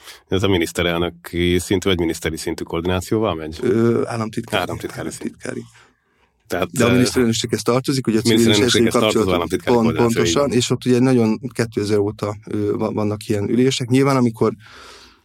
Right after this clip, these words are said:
Speaker 2: volt egy vörösiszap katasztrófa, akár a covid időszakban, tehát itt ugye rendszeresebbek, sűrűbb egyeztetések vannak,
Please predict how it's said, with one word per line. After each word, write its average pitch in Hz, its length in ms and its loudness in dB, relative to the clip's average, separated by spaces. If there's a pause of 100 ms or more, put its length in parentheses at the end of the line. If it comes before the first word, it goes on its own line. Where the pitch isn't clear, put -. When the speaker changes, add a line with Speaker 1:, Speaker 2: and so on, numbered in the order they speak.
Speaker 2:
volt 117 240 2
egy 110 80 2
vörösiszap 113 400 0
katasztrófa, 107 500 -2
akár 110 220 -2
a 107 40 0
covid 104 300 0
időszakban, 104 640 -2
tehát 104 200 -12
itt - 180 -8
ugye 104 160 0
rendszeresebbek, 107 720 -2
sűrűbb 110 420 0
egyeztetések 123 720 -2
vannak, 131 320 0